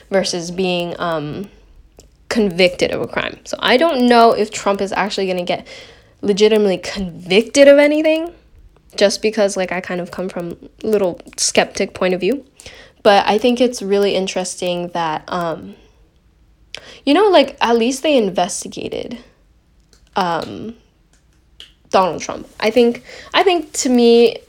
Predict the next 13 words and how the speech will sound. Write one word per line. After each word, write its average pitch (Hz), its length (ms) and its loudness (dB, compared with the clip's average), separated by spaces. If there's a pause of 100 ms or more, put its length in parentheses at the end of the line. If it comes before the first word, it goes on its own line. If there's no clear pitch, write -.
(280)
that 202 220 0
kind 240 200 0
of 214 80 -2
reflects 202 380 -2
that 190 100 -2
there 180 120 2
is 190 240 0
some 180 200 -2
accountability, 180 920 -2 (400)
um, 180 580 -4 (1700)
for 196 280 0
Trump, 208 420 -2 (180)
like, - 360 -2